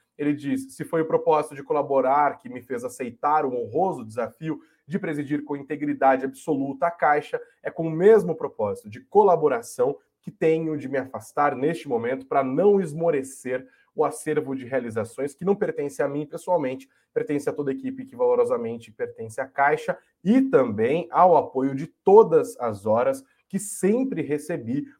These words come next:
do senhor presidente da República, Jair Bolsonaro", tá? Não houve até o momento uma mensagem de solidariedade do presidente da República, Jair Bolsonaro. A gente vai acompanhar isso, né? Nós temos algumas horas pra repercutir isso ainda.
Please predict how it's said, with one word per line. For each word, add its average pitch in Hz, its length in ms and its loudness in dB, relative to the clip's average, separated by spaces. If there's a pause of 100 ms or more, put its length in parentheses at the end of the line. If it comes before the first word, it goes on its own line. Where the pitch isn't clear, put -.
(140)
do 202 120 2
senhor 135 380 0
presidente 120 500 -6
da 120 80 -2
República, 117 720 -4
Jair 113 480 -2
Bolsonaro", 107 880 -8
tá? 175 240 6 (240)
Não 208 200 10
houve 170 240 6
até 165 120 2
o 165 60 4
momento 147 400 4
uma 143 160 -2
mensagem 127 800 -2
de 131 140 -12
solidariedade 123 640 -4
do 117 80 -12
presidente 113 320 -12
da 113 80 -4
República, 143 580 -6
Jair 127 140 -4
Bolsonaro. 156 520 0 (240)
A 127 120 -2
gente 135 200 -8
vai 131 160 2
acompanhar 127 720 -4
isso, 165 380 -4
né? 131 160 -4
Nós 135 200 -6
temos 123 280 -4
algumas 120 400 -2
horas 120 240 0
pra 113 100 -14
repercutir 117 540 -12
isso 117 180 -8
ainda. 160 320 -4